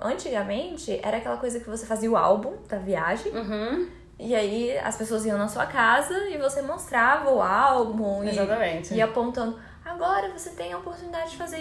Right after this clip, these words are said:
Speaker 1: isso meio que em tempo real, assim.
Speaker 2: Sim.
Speaker 1: Eu acho isso muito bom. Eu gosto, eu me alegro com as pessoas.
Speaker 2: É porque se alegrar com os outros é muito mais difícil do que chorar com os outros.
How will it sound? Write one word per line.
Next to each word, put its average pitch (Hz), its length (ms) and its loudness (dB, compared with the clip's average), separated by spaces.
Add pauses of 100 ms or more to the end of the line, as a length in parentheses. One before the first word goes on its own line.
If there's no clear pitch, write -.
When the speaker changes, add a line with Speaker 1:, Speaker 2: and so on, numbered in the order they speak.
Speaker 1:
isso 349 420 -10
meio 294 220 -4
que 330 80 -12
em 330 80 -12
tempo 339 300 -6
real, 330 420 4
assim. 233 460 4
Speaker 2:
Sim. - 100 -12 (440)
Speaker 1:
Eu 427 180 2
acho 427 260 4
isso 370 180 -2
muito 302 440 -2
bom. 180 480 4 (280)
Eu - 200 0
gosto, 262 420 2
eu 240 160 -2
me 285 100 -4
alegro 294 500 -2
com 269 100 -6
as 233 120 -8
pessoas. 175 640 -2
Speaker 2:
É - 80 -4
porque 262 180 -2
se 254 100 -2
alegrar 226 760 0
com 214 220 -6
os 190 120 -8
outros 214 280 -4
é 226 100 0
muito 220 460 0
mais 262 180 0
difícil 247 260 -8
do 247 60 -6
que 254 80 4
chorar 254 360 2
com 247 80 -4
os 285 100 -2
outros. - 500 -4